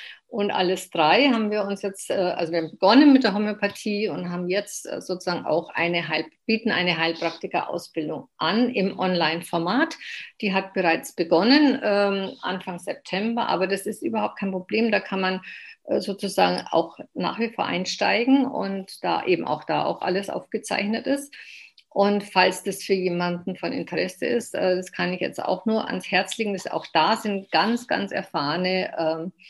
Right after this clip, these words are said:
Heilpraktiker, die diese Ausbildung machen oder die diese, äh,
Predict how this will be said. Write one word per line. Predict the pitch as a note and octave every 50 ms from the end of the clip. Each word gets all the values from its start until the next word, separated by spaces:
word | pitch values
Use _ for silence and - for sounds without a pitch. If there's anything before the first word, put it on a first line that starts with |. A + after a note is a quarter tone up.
| - - - - - - - - - - -
Heilpraktiker, | - E3+ F3+ - - - F#3+ F#3+ F#3+ - - G3 - F#3+ F#3 F#3
die | F#3 G3 F#3+ F#3
diese | E3+ F3+ F#3 E3+ - - -
Ausbildung | - - - - - - - D#3+ E3+ F3 E3+ D#3+
machen | E3 F3+ F#3+ - - A#3 A3 G#3 - -
oder | - G3 D#3+ F3+ E3+
die | F3+ C#4 F4
diese, | - A3+ G#3+ - - - - - - - - - -
äh, | G3+ G3 F#3+ F3